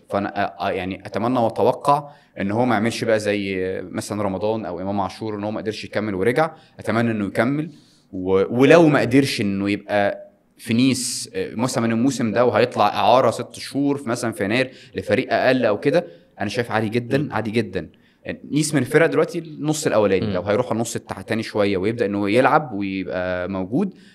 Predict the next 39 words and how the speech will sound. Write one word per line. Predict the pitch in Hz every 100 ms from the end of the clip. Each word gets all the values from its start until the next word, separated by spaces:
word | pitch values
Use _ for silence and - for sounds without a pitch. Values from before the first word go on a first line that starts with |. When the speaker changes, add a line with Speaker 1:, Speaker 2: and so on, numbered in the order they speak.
| _ -
Speaker 1:
أنا | 113 120
شايف | 123 123
إنه | 110 107
يفضل | 139 120 139 151
في | 113
الدوري | 101 113
Speaker 2:
مم. | 107
Speaker 1:
الفرنسي | 95 113 147 127
عشان | - 127
يقدر | 127 120
بعد | 101 95
كده | 117
يروح، | 104 92
لو | 92 104 117
رجع | 156 190 226 - - _
مش | -
هيروح | 104 113
تاني | - 95
حاجة | 107 92
كبيرة. | 87 76 _ _
يعني | 95 101
ف-، | -
لو | 104 104
منعم | 113 135 104 101
رجع | 107 127
من | 120
فرنسا | 113 110 135 160 202 -
Speaker 2:
مم. | 104 92 - -
Speaker 1:
مش | - 113
هيروح | 107
تاني | - 123
في | -
حتة | 120 - 113
من | 110
التوب | 92 -
فايف | - 95 -
خالص | 92 -
تاني. | 78 82 _
Speaker 2:
مم. | 101 85